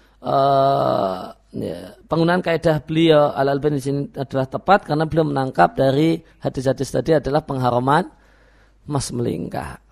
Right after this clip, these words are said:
Satu hal yang tidak ditangkap oleh ulama yang lain. Namun kemudian, "Walakini aqulu li Ibni Hazm wal jumhur." Berkaitan dengan mas melingkar yang ini dibolehkan oleh Ibnu Hazm dan jumhur.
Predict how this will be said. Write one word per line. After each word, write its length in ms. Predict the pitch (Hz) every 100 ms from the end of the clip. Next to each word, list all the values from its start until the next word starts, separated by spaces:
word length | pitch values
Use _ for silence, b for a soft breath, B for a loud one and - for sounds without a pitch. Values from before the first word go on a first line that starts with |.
| _
Satu 240 | - 135 143
hal 160 | 135
yang 40 | 127
tidak 220 | 131 95
ditangkap 380 | 123 139 - -
oleh 240 | 123 139
ulama 400 | 123 117 147 175 -
yang 160 | 120
lain. 400 | 113 90 - - - _ _ _ _ _ _ _ _ _ _ _ _ _ _
Namun 400 | 170 196 233 247
kemudian, 720 | 226 220 202 202 214 240 -
"Walakini 560 | 190 220 233 - 220 208
aqulu 400 | 190 214 220 208
li 160 | 196
Ibni 240 | 180 175 160
Hazm 400 | 175 277 190 170
wal 160 | 151
jumhur." 800 | 131 139 123 131 127 120 - 170
Berkaitan 400 | 123 131 143 156
dengan 240 | 139 131 127
mas 160 | -
melingkar 480 | 135 131 123 147 160
yang 160 | 139 127
ini 160 | 139
dibolehkan 960 | 131 127 127 139 139 135 127 123 - - -
oleh 300 | 127 131 110
Ibnu 160 | 123
Hazm 320 | 127 139 139 131
dan 160 | 123
jumhur. 560 | 120 120 143 208 -